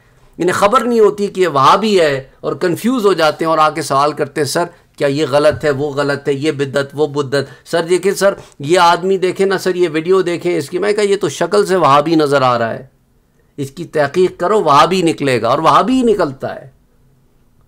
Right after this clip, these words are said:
मैं कहा, "इनको सुनोगे तो फिर तुम्हें तो कुछ समझ ही नहीं आना, फिर,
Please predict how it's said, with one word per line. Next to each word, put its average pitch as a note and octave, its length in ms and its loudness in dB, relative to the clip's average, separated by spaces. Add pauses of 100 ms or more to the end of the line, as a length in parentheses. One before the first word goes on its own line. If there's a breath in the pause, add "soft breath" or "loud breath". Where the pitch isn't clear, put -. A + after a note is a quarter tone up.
(180)
मैं G#3 140 0
कहा, A3 120 0
"इनको A#3 300 2
सुनोगे A3 460 2
तो G#3 120 0
फिर F3 140 -2
तुम्हें F#3+ 340 0
तो F#3 80 0
कुछ D#3+ 200 -8
समझ G3+ 280 0
ही A3+ 60 4
नहीं G3 160 4
आना, C3+ 220 0
फिर, A#2+ 280 -10